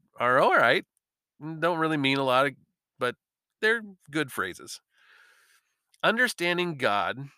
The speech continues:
he continues, "to be found in all places, we will seek to populate all places with grace, love, and mercy, while knowing our human limitations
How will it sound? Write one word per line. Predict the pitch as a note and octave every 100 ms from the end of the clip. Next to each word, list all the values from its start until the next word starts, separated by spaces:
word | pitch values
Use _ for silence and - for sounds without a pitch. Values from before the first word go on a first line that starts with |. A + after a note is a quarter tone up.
| _
he | A2 G2+ _ _
continues, | A2+ F#2 F#2+ C#2 C#3+ - - _ _ _ _ _ _ -
"to | D3+
be | D3+ D3+ D3+
found | - - D#3+ D#3+ F#3+ G3+ F#3+
in | - C3+ B2 -
all | C#3 F3+
places, | - A#2 E2 - A#1 C#3+ - - _ _ _ _ _ _
we | B2 F#3+
will | A3 G#3 - _ _
seek | - - F#3+ G3 -
to | F3 D#3+ D3+ C#3+ - _ _ _ _ _ _ -
populate | - A3+ G#3 F#3 E3+ - -
all | C3 B2
places | - G#2+ G#2 A2 C3 D3
with | G3 - _ -
grace, | F3 A#3+ B3+ A2 - - - - _ -
love, | G3 A#3+ G3+ G2 C#2 - _
and | C#3 E3
mercy, | F3+ G3 - G2+ A1 _ _ _ _ _ _ _ _
while | - D#3 D3+
knowing | D3 D3+ E3 G3+ G#3+ G#3
our | - C#3 C3
human | - D#3+ E3+ F3 E3+
limitations | E3+ F3+ - D3 C3+ - A2 A2+